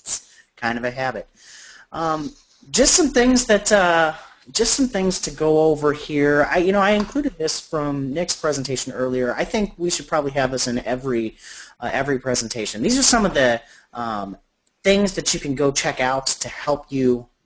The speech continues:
on your path towards the A W S Solutions Architect exam. I like all of these, and the one that I wanted to add to this list is actually, uh, you know, a video series called A cloud dot guru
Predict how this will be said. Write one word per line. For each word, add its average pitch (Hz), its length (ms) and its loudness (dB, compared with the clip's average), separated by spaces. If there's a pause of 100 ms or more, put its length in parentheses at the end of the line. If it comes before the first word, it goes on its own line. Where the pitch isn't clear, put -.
(200)
on 113 220 -6
your 110 100 -6
path 104 400 -12
towards 104 320 -8
the 98 220 -12
A 95 40 -10
W 95 240 -8
S 92 120 -4
Solutions 95 480 -6
Architect - 500 -14
exam. 82 320 -10 (380)
I 165 80 0
like 180 340 4
all 190 240 4
of 160 160 2
these, 202 480 -2
and 151 180 0
the 131 80 2
one 156 320 -2
that 294 120 0
I 147 80 2
wanted 151 380 -2
to - 180 -10 (240)
add 151 380 0
to 139 120 -4
this 110 320 -6
list 104 240 -4
is - 180 -10
actually, 135 760 -2
uh, 113 260 0 (380)
you 135 80 -8
know, 131 220 0
a 127 40 2
video 143 280 0
series 117 340 -2
called 117 340 0
A 107 60 -6
cloud 127 680 0
dot 117 380 -2
guru 143 560 -2